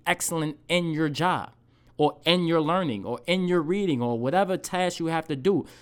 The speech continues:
Single moms, single dads, be the best parent you can be. Give it your all. Take that time with your children and, and fully engage with them. You know, I, I had to stop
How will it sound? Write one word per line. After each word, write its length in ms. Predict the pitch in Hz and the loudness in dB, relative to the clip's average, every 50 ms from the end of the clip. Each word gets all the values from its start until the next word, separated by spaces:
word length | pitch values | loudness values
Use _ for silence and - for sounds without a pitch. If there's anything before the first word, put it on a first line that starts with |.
| - - - _ _ | -20 -20 -20 _ _
Single 400 | - - - - 214 214 202 208 | -8 -4 0 2 2 2 2 2
moms, 420 | 196 196 196 202 202 202 202 202 - | 2 4 4 4 4 2 0 0 -2
single 260 | - 208 196 202 190 | -2 -2 -2 -4 -2
dads, 440 | 160 202 196 196 202 202 190 196 - - - _ _ - - - 131 120 | -2 0 2 2 2 0 -2 -4 -8 -16 -20 _ _ -20 -16 -12 -4 2
be 140 | 117 233 262 | 4 4 4
the 80 | - 185 | 4 2
best 340 | 143 123 202 233 - - | 2 0 0 0 -2 2
parent 340 | - - 220 226 226 208 190 | 4 4 4 4 4 0 -2
you 120 | 202 208 202 | -2 -4 -4
can 180 | - 196 165 | -2 -2 -2
be. 320 | 135 226 240 190 135 104 - - - - 135 | 0 -2 -2 -2 -4 -6 -10 -14 -12 -8 -2
Give 180 | 131 196 233 226 | 0 0 0 0
it 200 | 254 - - - | -2 -4 -4 -2
your 180 | 202 196 185 214 | -2 0 0 0
all. 400 | 233 240 196 113 95 - - _ _ _ _ _ _ _ _ _ _ _ _ _ _ _ _ _ _ _ _ _ _ - | 2 2 2 0 -2 -6 -12 _ _ _ _ _ _ _ _ _ _ _ _ _ _ _ _ _ _ _ _ _ _ -4
Take 260 | - 208 196 202 - | -2 -2 -2 -2 0
that 180 | 170 165 - | 0 0 0
time 360 | - - 185 208 202 202 196 190 | -2 -2 0 2 2 2 2 0
with 160 | 196 - - | -2 -4 -4
your 100 | 202 151 | -4 -4
children 480 | - - 220 214 214 208 196 185 170 - - | -2 0 0 0 0 0 0 -2 -4 -2 0
and, 200 | 160 156 147 - | 0 0 0 0
and 280 | 160 151 143 131 120 | 0 0 0 0 -2
fully 400 | - - - 220 233 220 196 185 | -2 0 2 2 2 2 0 0
engage 560 | 170 143 120 113 160 208 247 254 247 180 131 | 0 0 0 0 0 0 0 0 -2 -4 -6
with 160 | 127 127 - - | -8 -10 -8 -8
them. 180 | 117 92 90 - _ _ _ _ _ _ _ | -8 -8 -10 -12 _ _ _ _ _ _ _
You 120 | - 143 160 | -4 -2 0
know, 120 | 185 208 | 2 2
I, 220 | 226 208 190 180 175 - | 2 2 0 -2 -2 0
I 100 | 160 175 | 2 2
had 220 | 190 208 208 202 165 | 4 2 2 0 0
to 80 | 165 | -4
stop 500 | - - - - 185 180 180 175 - - | -6 -4 0 2 4 4 4 2 -2 -12